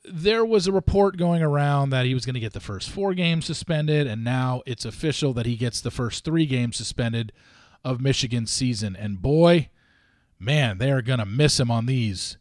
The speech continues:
Do you know Michigan's first three games of the season? All at home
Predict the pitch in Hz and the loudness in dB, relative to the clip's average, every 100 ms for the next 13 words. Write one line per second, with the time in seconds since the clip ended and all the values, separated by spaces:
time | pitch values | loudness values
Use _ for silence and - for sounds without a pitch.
0 | _ - 135 170 175 151 151 170 160 147 | _ -6 2 6 6 4 2 2 0 0
1 | - - 151 139 - - 117 131 131 135 | -4 0 0 0 -6 -6 -2 0 0 0
2 | 139 117 107 - 107 101 139 139 _ _ | 0 -2 -4 -4 -4 -2 -4 -6 _ _
3 | _ _ _ _ _ _ _ _ _ _ | _ _ _ _ _ _ _ _ _ _
4 | - 175 196 220 156 127 131 | 4 6 8 6 4 2 -2